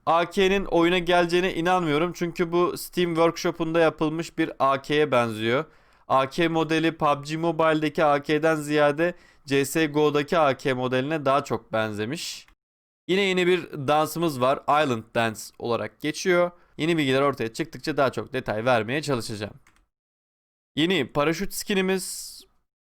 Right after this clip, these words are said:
gayet hoş duruyor. Ardından pub G Mobile'in resmi olarak paylaştığı kısa videolara şöyle bir göz atalım. Neler duyurmuşlar bize resmi olarak?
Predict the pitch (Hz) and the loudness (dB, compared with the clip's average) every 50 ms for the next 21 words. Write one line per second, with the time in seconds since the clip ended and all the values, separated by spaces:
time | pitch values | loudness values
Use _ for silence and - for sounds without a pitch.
0 | _ _ - 190 160 135 117 113 113 - - 170 180 175 - - - 202 180 185 | _ _ 0 2 2 4 4 2 0 -2 -2 -2 -2 -2 -2 -4 -4 0 2 2
1 | 180 180 - - _ _ _ _ _ _ _ _ _ _ _ _ _ _ _ _ | 2 2 0 -4 _ _ _ _ _ _ _ _ _ _ _ _ _ _ _ _
2 | _ _ _ _ _ _ _ _ _ _ _ _ _ _ _ - 180 202 202 180 | _ _ _ _ _ _ _ _ _ _ _ _ _ _ _ 0 2 2 2 2
3 | 175 175 170 175 175 180 180 - - - 180 175 170 160 160 180 185 190 190 180 | 0 0 2 2 0 0 0 -6 -6 -2 -2 0 0 -2 -2 -2 0 0 2 2
4 | 180 175 160 151 156 170 175 160 135 143 143 - - 185 185 180 151 135 127 123 | 4 4 2 2 2 0 -2 0 0 -2 -2 -2 -2 0 2 2 4 4 2 2
5 | 120 - - 151 135 131 120 120 117 - - - - 120 123 139 170 180 - _ | 0 -2 -2 0 0 2 2 2 0 -2 -4 -2 0 0 2 0 0 -4 -8 _
6 | _ _ _ _ _ _ - - - - 214 185 156 147 131 135 120 117 113 107 | _ _ _ _ _ _ -12 -6 -2 0 0 0 0 2 2 2 4 4 2 2
7 | 98 - - - - - 135 120 113 107 117 127 156 160 180 170 190 185 185 190 | 0 -2 -6 -10 -6 -2 -2 -2 -2 -2 0 0 2 2 0 0 0 0 0 0
8 | 190 185 - - - 127 123 135 147 175 180 143 - - - - - - - - | -2 -6 -12 -10 -6 -2 0 2 2 2 0 0 -4 -12 -18 -20 -20 -20 -16 -8
9 | - 131 127 120 113 110 110 110 - - 120 113 110 110 117 107 113 110 110 110 | -2 0 2 2 2 0 -2 -4 -4 0 0 2 2 0 0 0 2 2 2 0
10 | 110 - - 143 131 117 113 123 147 180 - - | -2 -2 -2 -2 0 0 2 0 0 0 -4 -8